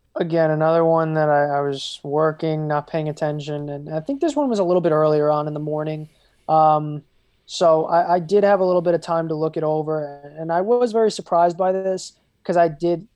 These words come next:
figure they were gonna trade him. They were gonna get something out of it, not just completely cut ties with him.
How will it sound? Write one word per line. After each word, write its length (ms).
figure 340
they 140
were 100
gonna 160
trade 300
him. 80
They 80
were 60
gonna 120
get 140
something 400
out 160
of 60
it, 120
not 220
just 240
completely 420
cut 240
ties 320
with 140
him. 300